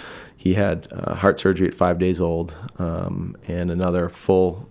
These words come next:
bigger surgery at about six months old. So we were immediately put on this sort of path of the unknown with Scotty, and, uh,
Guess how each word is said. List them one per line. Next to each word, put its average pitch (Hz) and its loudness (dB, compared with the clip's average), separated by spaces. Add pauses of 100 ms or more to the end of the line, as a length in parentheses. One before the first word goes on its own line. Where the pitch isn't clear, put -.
bigger 92 2
surgery 85 0
at 85 -2
about 82 -2
six - 0
months 85 -2
old. 82 0
So - 0
we 95 4
were 95 4
immediately 101 4
put 90 -4
on 90 2
this 87 -4
sort 92 0
of 80 -4
path 90 -2
of 85 -4
the 85 0
unknown 90 -2 (560)
with 92 0
Scotty, 87 0
and, 85 -2
uh, 82 -2